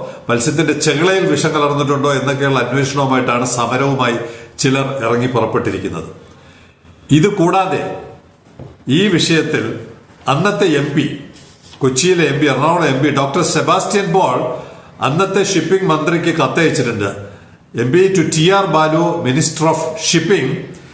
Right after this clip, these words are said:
apprehending threat to fishing activities and environmental activities. കത്തയച്ചിട്ടുണ്ട്, അല്ലെങ്കിൽ അത് സംബന്ധിച്ച നിവേദനങ്ങൾ പോയിട്ടുണ്ട്. അപ്പൊ ഈ രണ്ട് സാഹചര്യം വെച്ചുകൊണ്ട്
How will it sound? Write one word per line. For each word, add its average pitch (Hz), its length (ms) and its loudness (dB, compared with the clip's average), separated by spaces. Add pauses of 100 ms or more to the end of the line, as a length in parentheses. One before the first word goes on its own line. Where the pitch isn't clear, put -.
(300)
apprehending 202 600 0 (220)
threat - 300 -2 (560)
to 156 60 2 (100)
fishing 160 280 2 (120)
activities 175 580 2 (640)
and 160 240 2 (340)
environmental 143 640 2
activities. 98 480 -4 (140)
കത്തയച്ചിട്ടുണ്ട്, 165 680 0 (880)
അല്ലെങ്കിൽ 160 360 2
അത് 185 60 -2 (100)
സംബന്ധിച്ച 202 340 0
നിവേദനങ്ങൾ 185 760 2
പോയിട്ടുണ്ട്. 151 480 2 (680)
അപ്പൊ 156 140 2
ഈ 175 160 4
രണ്ട് 196 260 2 (100)
സാഹചര്യം 196 480 2
വെച്ചുകൊണ്ട് 185 380 2